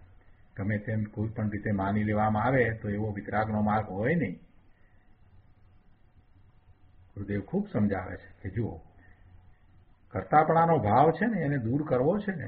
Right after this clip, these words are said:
એટલે એને સમજવું તો પડશે જ. આ મંદિર મેં બનાવ્યા અને અંદર પ્રતિમાની એ સ્થાપના મેં કરી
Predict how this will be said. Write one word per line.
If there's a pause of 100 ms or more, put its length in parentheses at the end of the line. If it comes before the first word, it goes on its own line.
એટલે
એને
સમજવું
તો
પડશે
જ. (1500)
આ
મંદિર
મેં
બનાવ્યા (380)
અને
અંદર
પ્રતિમાની (840)
એ
સ્થાપના (460)
મેં
કરી